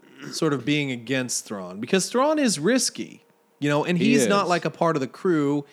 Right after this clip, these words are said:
Speaker 1: He doesn't see him constantly saving his people. He just knows that, like, Thrawn gets into a lot of stuff, and he kinda breaks our rules sometimes,
Speaker 2: He's
Speaker 1: so
Speaker 2: too much of a risk for the family's well-being, I feel like, in Thurfian's eyes.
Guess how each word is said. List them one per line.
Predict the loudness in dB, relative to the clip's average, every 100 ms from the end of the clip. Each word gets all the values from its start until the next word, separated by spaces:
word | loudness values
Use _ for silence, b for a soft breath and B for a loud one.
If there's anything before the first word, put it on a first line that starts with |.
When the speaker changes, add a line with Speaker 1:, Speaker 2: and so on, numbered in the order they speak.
| b b
Speaker 1:
He | -4
doesn't | 0 2 0 -2
see | -4 -4 -2 0 0
him | 0 -2
constantly | -4 -2 -2 -4 -6 -4
saving | -2 -2 -2
his | -6
people. | -6 -4
He | -4
just | -2 -2
knows | 0 2 4 4 4
that, | 0 -2
like, | -2 -2 -4 -10 B B B B B B B B _
Thrawn | -8 -2 0 2
gets | 2 2 0
into | 0 2 2
a |
lot | 2 0
of | -2
stuff, | -4 -2 0 0 -2
and |
he | -8
kinda | -4 -2 -2
breaks | 0 0 0 -2
our | 0
rules | 2 2 2 0 -2
sometimes, | -4 -6 -4 -2 -2 -2
Speaker 2:
He's | -2
Speaker 1:
so | 0 2
Speaker 2:
too | 2
much | 0 -6
of | -6
a |
risk | -6 -4 -4 -6 -10
for | -14 -12
the | -10
family's | -8 -8 -8 -12 -10
well-being, | -10 -6 -4 -4 -4 -6
I | -8
feel | -6 -4
like, | -4 -6
in | -10
Thurfian's | -8 -8 -6 -8 -6 -6
eyes. | -6 -8